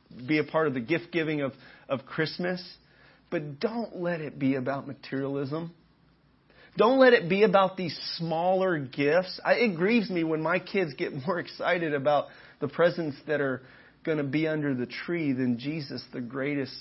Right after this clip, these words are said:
present ever. I mean, I think, and I, it's kinda hard because, you know, we, they have grandparents and we can't, I don't feel like we can just say, "Stop giving them gifts!" Right? May-, we could. We could, but it's like, that, that's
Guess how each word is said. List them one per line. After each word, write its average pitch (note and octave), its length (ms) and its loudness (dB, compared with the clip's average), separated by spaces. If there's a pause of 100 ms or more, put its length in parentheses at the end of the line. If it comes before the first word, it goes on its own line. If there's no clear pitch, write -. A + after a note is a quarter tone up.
(200)
present B2 460 -4 (120)
ever. B2+ 380 -8 (420)
I - 60 -2
mean, E3+ 100 2
I G3 160 4
think, G#3+ 280 2
and F#3 100 4
I, - 160 0
it's F3+ 180 0
kinda A#3 220 4
hard F3+ 240 4
because, D3 340 0
you E3 100 -4
know, D3+ 100 2
we, D#3 180 -2 (300)
they C#3+ 80 -4
have C#3+ 180 -2
grandparents C#3 680 -2
and B2+ 180 -2
we C#3 80 -2
can't, C#3 320 -4 (680)
I - 60 -2
don't D#3 160 2 (140)
feel E3 180 6
like C#3+ 200 4
we C#3 140 2
can C3+ 140 2
just C3 160 -2
say, C3 300 0 (180)
"Stop D#4 400 6
giving F4 340 6
them F4+ 220 4
gifts!" G4 720 8 (140)
Right? D#3+ 200 2 (180)
May-, F3 140 0
we F#3+ 140 0
could. E3 380 4 (560)
We E3+ 120 4
could, E3 300 6
but F3 120 8
it's F#3 160 4
like, F3 300 8 (640)
that, G3 220 6
that's G3+ 180 6